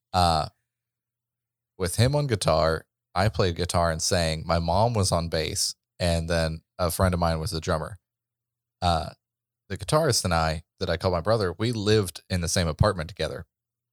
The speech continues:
and then eventually moved into a trailer together. And, uh,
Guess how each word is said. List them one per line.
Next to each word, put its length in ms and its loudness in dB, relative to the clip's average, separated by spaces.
and 180 2
then 240 2
eventually 540 -2
moved 320 -2
into 240 -6
a 40 -6
trailer 340 2
together. 340 -6
And, 380 -2
uh, 380 0